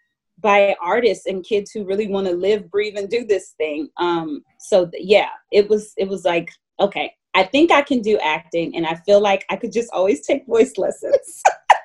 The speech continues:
You know what I mean? Or, like, you know what I mean? Try to keep it up. But I was like, "I think I really wanna study the craft of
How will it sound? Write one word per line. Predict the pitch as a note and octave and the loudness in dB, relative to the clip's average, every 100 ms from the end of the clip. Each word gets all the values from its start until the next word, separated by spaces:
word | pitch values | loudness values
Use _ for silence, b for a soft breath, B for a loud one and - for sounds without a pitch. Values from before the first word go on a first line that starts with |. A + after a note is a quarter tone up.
| - - B B F#4+ | -2 -4 B B 2
You | E4+ | 6
know | F4 | 6
what | F4 | 6
I | F4 | 2
mean? | F4+ E4+ | 0 2
Or, | D#4 | 2
like, | D4 C#4 A4 | 2 -2 0
you | E4+ | -2
know | E4+ | 0
what | E4 | 0
I | |
mean? | E4+ D4+ | -2 -2
Try | D4 C#4+ | -2 -2
to | C4+ | 0
keep | F4 E4 C4 | 0 2 0
it | |
up. | B3+ A3+ | -4 -6
But | A#3+ | -4
I | C4 | -4
was | B3+ A#3 | -6 -12
like, | A3+ _ _ _ - | -14 _ _ _ -12
"I | A#3 | -6
think | D4+ E4+ | -2 0
I | C4+ | 0
really | A3+ A#3 A#3+ A#3 | -2 -2 -2 -2
wanna | G#3+ G#3 G3 | -4 -4 -6
study | - F3 E3+ | -4 -2 -4
the | E3 | -10
craft | D#3+ D#3+ D#3 | -10 -8 -8
of | - | -12